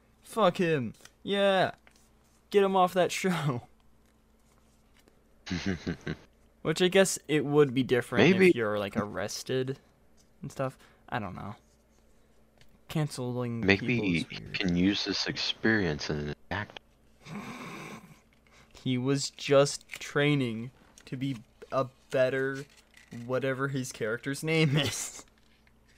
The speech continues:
Speaker 2: I don't remember.
Speaker 1: Evil Superman. Homelander. That's his name.
Speaker 2: Yeah.
Speaker 1: Neither of, uh,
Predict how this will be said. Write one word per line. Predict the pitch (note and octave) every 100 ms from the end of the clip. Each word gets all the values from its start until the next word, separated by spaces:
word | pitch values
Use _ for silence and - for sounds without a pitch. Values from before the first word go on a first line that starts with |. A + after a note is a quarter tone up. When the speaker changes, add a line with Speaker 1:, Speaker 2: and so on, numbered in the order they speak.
| - _ -
Speaker 2:
I | E2 E2+
don't | F2+ E2+ - -
remember. | E2 D2+ D2+ D2+ - C2+ - - - - - - - - - -
Speaker 1:
Evil | F3+ D#3+ D#3
Superman. | - C3+ G#2 G#2 G2 A2
Homelander. | D#3 D#3 B2+ G#2 F#2+ - -
That's | A2 B2 -
his | -
name. | G2+ - _ _ _ _ _ -
Speaker 2:
Yeah. | F3 C#3 - _ _ _ -
Speaker 1:
Neither | D3+ E3 D#3 D3
of, | C3
uh, | C3 A#2+